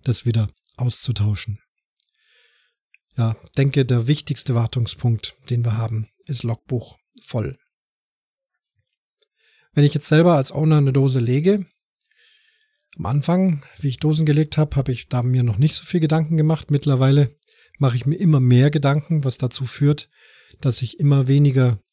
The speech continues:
äh, oft Dosen lege, denn es geht darum, den Wartungsaufwand zu minimieren. Kommt auch drauf an, wie viele Dosen man draußen hat. Je mehr Dosen man draußen hat, desto mehr Wartungsaufwand gibt's auch.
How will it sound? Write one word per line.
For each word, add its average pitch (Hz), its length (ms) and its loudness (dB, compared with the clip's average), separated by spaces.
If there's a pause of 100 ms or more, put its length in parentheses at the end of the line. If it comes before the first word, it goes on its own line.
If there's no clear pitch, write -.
(320)
äh, 123 320 0 (180)
oft - 440 -10
Dosen 120 320 0
lege, 143 480 2 (520)
denn 131 120 4
es - 160 0
geht 131 180 -2
darum, 127 340 2
den 110 240 2
Wartungsaufwand 117 920 -4 (100)
zu - 180 -2
minimieren. 127 720 4 (920)
Kommt 139 220 -2
auch 117 100 -2
drauf 120 260 0
an, 123 280 2
wie 135 200 2
viele 131 280 0
Dosen 120 300 2
man 107 140 2
draußen 131 420 0
hat. 151 180 0
Je 120 120 0
mehr 120 220 4
Dosen 135 340 0
man 113 120 0
draußen 127 400 -2
hat, 139 160 -2
desto 123 220 -4
mehr 117 180 0
Wartungsaufwand 120 800 -4
gibt's - 260 -10
auch. - 300 -16